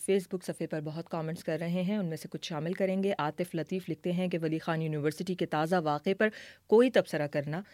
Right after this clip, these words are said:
تبھی ممکن ہے جب اس واقعے کے حقائق اور تفصیلات سامنے آ جائیں۔ آ، دوسری جانب یہ واصف علی صاحب نے لکھا کہ ایک انسان کا قتل پوری انسانیت کا قتل ہے، کرنے کے مترادف ہے۔ نیز اگر،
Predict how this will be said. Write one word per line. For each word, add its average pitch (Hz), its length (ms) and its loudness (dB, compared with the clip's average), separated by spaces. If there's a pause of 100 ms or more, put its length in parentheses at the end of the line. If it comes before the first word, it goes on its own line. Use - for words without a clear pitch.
(160)
تبھی 208 240 6
ممکن 214 360 6
ہے 226 140 4
جب 190 160 4
اس 170 200 -2
واقعے 151 300 2
کے 170 180 0
حقائق 151 400 -2
اور 156 60 -2
تفصیلات 143 520 -2
سامنے 135 340 -4
آ 110 120 -6
جائیں۔ 107 200 -8 (680)
آ، 160 260 2
دوسری 185 240 2
جانب 190 380 4 (520)
یہ 175 320 4 (180)
واصف 190 420 4
علی 214 260 6
صاحب 170 320 4
نے 165 100 2
لکھا 170 300 0
کہ 214 120 2
ایک 190 320 6
انسان 190 380 2
کا 180 100 2
قتل 165 300 2
پوری 160 320 2
انسانیت 165 540 0
کا 196 100 2
قتل 190 280 2
ہے، 208 240 4 (300)
کرنے 185 240 6
کے 196 80 2
مترادف 185 540 4
ہے۔ 202 120 4
نیز 185 300 4
اگر، 185 340 4